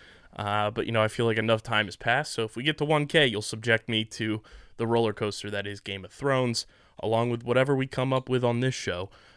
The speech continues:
uh, as part of the Gauntlet Challenge. But subscribe to the YouTube, smash that like button, ring the bell icon, and, of course, comment down below your thoughts on the Phils, the Sixers, Flyers, Eagles, Union, and anything else in between. Big thank you to our sponsors who make this show happen.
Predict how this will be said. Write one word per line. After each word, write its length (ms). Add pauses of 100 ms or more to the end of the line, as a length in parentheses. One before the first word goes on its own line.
(180)
uh, 400
as 160
part 200
of 40
the 80
Gauntlet 440
Challenge. 400
But 140
subscribe 420
to 60
the 200
YouTube, 420
smash 400
that 180
like 300
button, 320
ring 200
the 80
bell 360
icon, 580
and, 180
of 140
course, 240
comment 340
down 200
below 220
your 120
thoughts 340
on 60
the 80
Phils, 480
the 80
Sixers, 600 (420)
Flyers, 720
Eagles, 500
Union, 540 (500)
and 120
anything 320
else 240
in 60
between. 540 (460)
Big 220
thank 340
you 100
to 280
our 160
sponsors 600
who 80
make 240
this 140
show 300
happen. 480